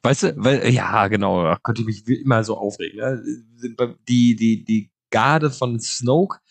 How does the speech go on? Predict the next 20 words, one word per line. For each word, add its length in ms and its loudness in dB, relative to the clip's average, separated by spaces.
die 180 0
konnten 340 0
Lichtschwerter 920 4
quasi 300 2
mit 180 -2
ihren 200 -2
Protektoren 800 0
an 120 -6
den 120 -2
Ellenbogen 680 2
oder 180 2
an 100 -2
den 80 -8
Unterarmen 680 -2
blockieren 600 0
oder 260 -4
aufhalten. 640 0
Ne? 280 0
Aber 200 4
die 360 4